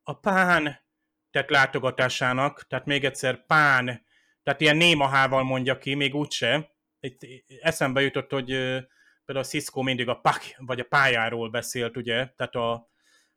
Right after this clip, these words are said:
mi is az a lélek, ugye a, a Bécsori, ö, vallás szerint. Ott is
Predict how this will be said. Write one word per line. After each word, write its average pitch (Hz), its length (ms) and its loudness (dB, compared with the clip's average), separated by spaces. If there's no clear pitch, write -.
mi 135 120 -10
is 160 180 -8
az 127 80 -8
a 127 80 -2
lélek, 131 400 -2
ugye 143 200 -2
a, 139 280 -2
a 131 60 -6
Bécsori, 135 580 -4
ö, 139 300 -14
vallás 139 340 -4
szerint. 117 340 -6
Ott 147 160 -8
is - 300 -8